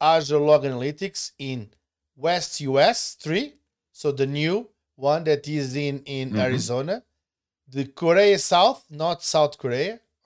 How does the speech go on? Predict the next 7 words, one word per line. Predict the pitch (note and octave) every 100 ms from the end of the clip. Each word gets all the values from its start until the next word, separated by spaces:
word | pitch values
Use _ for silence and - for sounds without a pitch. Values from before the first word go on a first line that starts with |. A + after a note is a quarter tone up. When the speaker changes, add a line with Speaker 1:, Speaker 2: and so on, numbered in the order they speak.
| _
Speaker 1:
okay, | A2+
Korea | A#2+ A#2+ A#2 A2+
South, | - A#2+ F3 - _ _
Speaker 2:
Mm-hmm. | - - C3
Speaker 1:
and | D3+ F3+ G#3 -
Canada | F#3+ F3+ E3+ E3 D#3 - G#3
East, | F#3 - - C3+